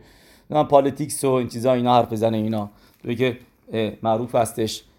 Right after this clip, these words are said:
که یکی از ربیا می‌بینه دو نفر خسیدیم جوونا نشستن دارن با هم دیگه، اه، دارن صحبت می‌کنن،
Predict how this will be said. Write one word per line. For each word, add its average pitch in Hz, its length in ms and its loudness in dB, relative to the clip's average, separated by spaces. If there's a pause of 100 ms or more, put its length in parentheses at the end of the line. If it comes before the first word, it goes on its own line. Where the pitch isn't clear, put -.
(160)
که 107 360 0 (1000)
یکی 123 260 -2
از 110 180 2
ربیا 120 540 2 (340)
می‌بینه 127 340 -2
دو 123 160 -4
نفر 120 460 0
خسیدیم 107 640 -4 (160)
جوونا 151 440 -2
نشستن 131 460 -2
دارن 120 180 0
با 123 120 0
هم 113 200 0
دیگه، 113 380 2 (340)
اه، 104 220 2
دارن 113 240 0
صحبت 117 460 2
می‌کنن، 120 520 -2